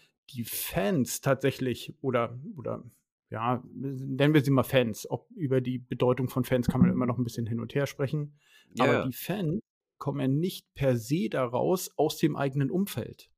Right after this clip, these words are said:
Speaker 1: Also wenn du zum Beispiel einen Dorffußball hast, dann sind die Fans ja nicht andere Spieler. Oder wenn du ein Spieler bist, selbst, selbst wenn du dort ein junger siebzehnjähriger Schü-, äh, Spieler bist und da ist ein dreißigjähriger, der immer noch super gut ist,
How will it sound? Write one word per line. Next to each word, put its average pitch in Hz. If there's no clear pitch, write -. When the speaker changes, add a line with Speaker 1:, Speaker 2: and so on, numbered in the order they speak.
Speaker 1:
Also 135
wenn 139
du 156
zum 143
Beispiel 135
einen 131
Dorffußball -
hast, -
dann 120
sind 165
die 135
Fans 208
ja 131
nicht 160
andere 160
Spieler. 98
Oder 127
wenn 143
du 147
ein 131
Spieler 190
bist, 165
selbst, 147
selbst 147
wenn 160
du 156
dort 151
ein 143
junger 160
siebzehnjähriger 135
Schü-, 165
äh, 131
Spieler 147
bist 196
und 131
da 131
ist -
ein 127
dreißigjähriger, 139
der 143
immer 143
noch 131
super 135
gut 196
ist, 151